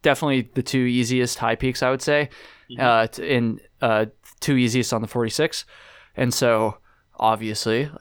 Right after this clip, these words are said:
Speaker 1: a lot of people hike 'em. Of course, when I hiked 'em, it was cloudy as shit and raining,
Speaker 2: <laughs>
Speaker 1: and it was terrible,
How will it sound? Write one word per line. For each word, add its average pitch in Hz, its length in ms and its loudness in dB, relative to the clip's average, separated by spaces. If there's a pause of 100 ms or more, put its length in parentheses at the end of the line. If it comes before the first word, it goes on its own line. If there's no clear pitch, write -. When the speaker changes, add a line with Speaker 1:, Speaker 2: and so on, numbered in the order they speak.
(160)
Speaker 1:
a 127 60 0
lot 104 160 2
of - 60 -8
people 107 220 -6
hike 104 220 -4
'em. 131 220 -2 (200)
Of - 60 -20
course, 143 220 0
when 135 80 0
I 120 140 2
hiked 110 260 -2
'em, 123 400 -2
it 127 80 -2
was 113 300 -4 (220)
cloudy 113 380 0
as 107 80 -2
shit 123 300 0
and 113 140 -2
raining, 117 460 0 (300)
Speaker 2:
<laughs> - 280 -20
Speaker 1:
and 107 240 0
it 107 40 0
was 110 140 0
terrible, 151 460 4